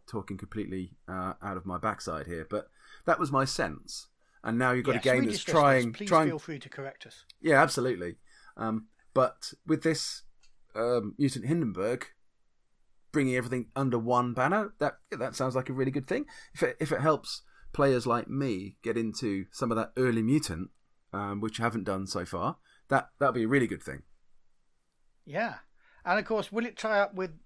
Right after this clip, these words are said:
Speaker 2: Modiphius's Mutant games?
Speaker 1: I don't
Speaker 2: Um,
Speaker 1: know. I don't know.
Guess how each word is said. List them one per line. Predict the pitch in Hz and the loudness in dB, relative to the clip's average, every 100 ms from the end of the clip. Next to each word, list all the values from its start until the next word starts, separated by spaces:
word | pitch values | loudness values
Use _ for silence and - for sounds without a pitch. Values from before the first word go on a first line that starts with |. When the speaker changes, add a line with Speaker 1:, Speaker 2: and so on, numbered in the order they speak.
| - - | -20 -12
Speaker 2:
Modiphius's | 165 160 220 226 185 143 135 120 107 - _ _ _ | -8 -6 -4 -4 -6 -8 -8 -10 -12 -14 _ _ _
Mutant | 190 147 123 120 | -10 -10 -10 -14
games? | 123 110 101 - - - - | -12 -14 -16 -20 -18 -20 -6
Speaker 1:
I | 143 | -2
don't | 165 208 - | 4 2 2
Speaker 2:
Um, | - 170 | -6 -2
Speaker 1:
know. | 185 165 135 123 139 | 0 2 0 -2 -2
I | |
don't | 147 156 | -2 -2
know. | 139 127 120 | -2 -2 -2